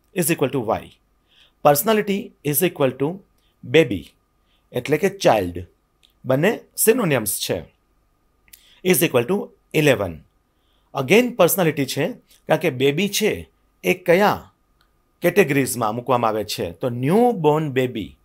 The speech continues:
અને આ નંબર ઇલેવન છે, પણ એ નંબર આપણે લીધો છે એક સૂચના પ્રમાણે. સૂચના છે as per the instruction of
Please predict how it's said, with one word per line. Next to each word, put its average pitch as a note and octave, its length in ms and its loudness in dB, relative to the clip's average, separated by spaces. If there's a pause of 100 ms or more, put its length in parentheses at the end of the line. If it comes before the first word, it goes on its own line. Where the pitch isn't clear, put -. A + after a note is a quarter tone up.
(480)
અને C3+ 140 -2 (140)
આ F3+ 140 2
નંબર D#3 440 0 (540)
ઇલેવન E3 400 4
છે, D#3+ 320 -4 (340)
પણ C#3+ 200 0
એ D#3+ 120 0
નંબર D3+ 280 2
આપણે C3+ 280 0
લીધો B2 260 0
છે F3+ 240 0 (340)
એક E3 140 -4
સૂચના A3 560 -2 (180)
પ્રમાણે. A2 500 0 (300)
સૂચના G3+ 440 -2
છે D3 220 0 (560)
as G#3+ 220 4 (100)
per D#3+ 260 2
the D3 220 -4 (260)
instruction E3 720 -4 (180)
of - 120 0